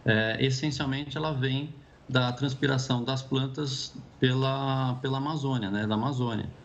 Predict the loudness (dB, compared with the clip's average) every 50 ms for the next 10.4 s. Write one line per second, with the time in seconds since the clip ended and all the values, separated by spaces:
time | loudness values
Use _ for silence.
0 | -20 -20 -20 -18 -4 0 2 2 4 4 2 2 2 0 0 0 2 2 2 2
1 | 0 -2 -2 -2 -2 0 0 0 -2 -2 -2 -2 -4 -6 -10 -10 -10 -2 0 2
2 | 2 2 2 2 0 -2 -4 -6 -4 -2 -2 0 0 0 0 0 0 0 0 0
3 | 0 -2 -4 -6 -12 -20 -20 -20 -20 -20 -4 0 2 4 4 4 4 2 2 4
4 | 4 2 2 2 -2 -4 -4 -6 -6 -2 -2 0 0 2 0 0 2 2 0 0
5 | 0 0 0 0 0 0 0 -2 -2 -4 -4 -4 -4 -2 -4 -6 -4 -2 -2 0
6 | 0 0 0 0 0 -2 -4 -4 -8 -14 -20 -20 -18 -18 -18 -8 -2 -2 0 4
7 | 4 4 4 4 2 0 0 0 0 2 0 0 -2 -4 -6 -6 -4 -4 -2 -2
8 | -2 0 0 0 0 -2 -4 -6 -10 -14 -12 -4 0 2 2 4 4 2 2 0
9 | 0 0 0 0 0 0 0 -2 -2 -2 -2 -2 -2 -2 -4 -4 -4 -2 0 0
10 | 0 2 2 0 0 -2 -4